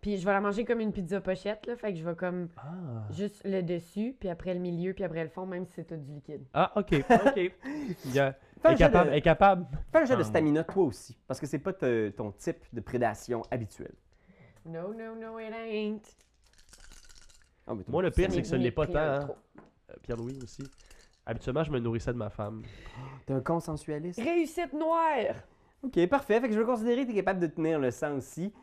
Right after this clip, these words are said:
Speaker 1: Yes.
Speaker 3: André, est-ce que tu te nourris souvent avec des poches de sang
Speaker 2: Oui,
Speaker 3: ou
Speaker 2: quand même, parce que, tu sais, je faisais de moins en
Speaker 3: Est-ce
Speaker 2: moins.
Speaker 3: que t'as le mérite Iron Stomach ? Iron Gullet, je pense que ça s'appelle.
Speaker 1: Ah, moi,
Speaker 2: Non.
Speaker 1: je l'ai.
Speaker 3: Toi, tu l'as ?
Speaker 1: Ouais.
Speaker 3: T'as même pas besoin de rouler. Toi, ta, ta poche de sang, elle passe direct.
Speaker 4: Bon.
Speaker 1: Comme
Speaker 2: Moi, je
Speaker 1: du
Speaker 2: l'ai pas.
Speaker 1: beurre.
Speaker 3: Je vais demander de faire un jet de stamina, toi aussi.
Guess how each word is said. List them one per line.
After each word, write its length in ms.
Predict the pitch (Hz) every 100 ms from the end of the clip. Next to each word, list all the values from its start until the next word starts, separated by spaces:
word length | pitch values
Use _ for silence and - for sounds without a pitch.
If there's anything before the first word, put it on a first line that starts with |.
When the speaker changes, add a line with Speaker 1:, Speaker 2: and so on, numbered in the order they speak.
| -
Speaker 1:
Yes. 100 | - -
Speaker 3:
André, 200 | 190 220
est-ce 80 | 262
que 60 | 294
tu 140 | -
te 80 | 196
nourris 280 | 196 196 208
souvent 440 | - 262 190 247
avec 160 | 214 139
des 100 | 135
poches 220 | 175 156
de 120 | 151
sang 200 | 143 220 254
Speaker 2:
Oui, 120 | -
Speaker 3:
ou 40 |
Speaker 2:
quand 100 | 135 123
même, 240 | 120 110 -
parce 160 | 117 -
que, 460 | 127 120 117 117 110
tu 60 | -
sais, 200 | 135 127
je 180 | 107 -
faisais 220 | 117 123
de 60 |
moins 200 | 123 127 120
en 120 | 120
Speaker 3:
Est-ce 120 | 120
Speaker 2:
moins. 100 | 120
Speaker 3:
que 60 | 117
t'as 80 | 269
le 100 | 196
mérite 460 | 165 151 190 - -
Iron 300 | 160 156 165
Stomach ? 360 | 151 - 104 - - _ _
Iron 280 | 143 143 147
Gullet, 360 | 127 131 120 110
je 60 | -
pense 120 | 110
que 120 | 107
ça 0 |
s'appelle. 300 | - 95 95
Speaker 1:
Ah, 20 | 92
moi, 100 | 127
Speaker 2:
Non. 120 | 117
Speaker 1:
je 60 | 165
l'ai. 320 | 160 220 - _ _ - - _ _ -
Speaker 3:
Toi, 120 | 320
tu 100 | 320
l'as ? 160 | 320 403
Speaker 1:
Ouais. 60 | 160 175 190 320
Speaker 3:
T'as 80 | 330
même 100 | 214
pas 80 | 208
besoin 200 | 202 220
de 40 |
rouler. 240 | 156 156 175
Toi, 120 | 175
ta, 140 | 160
ta 100 | 143
poche 120 | 151 143
de 80 | 135
sang, 160 | 156
elle 240 | 151 127 -
passe 180 | 123 113
direct. 360 | 117 107 - 95
Speaker 4:
Bon. 400 | 90 80 82 87
Speaker 1:
Comme 180 | 180 214
Speaker 2:
Moi, 20 |
je 20 |
Speaker 1:
du 60 | 202
Speaker 2:
l'ai 40 | 196
pas. 60 |
Speaker 1:
beurre. 320 | 226 233 226 143
Speaker 3:
Je 60 |
vais 60 | 160
demander 180 | 165 202
de 60 |
faire 120 | 185
un 60 | 147
jet 100 | 151
de 40 |
stamina, 400 | 143 135 120 120
toi 140 | 117 107
aussi. 360 | 95 - 98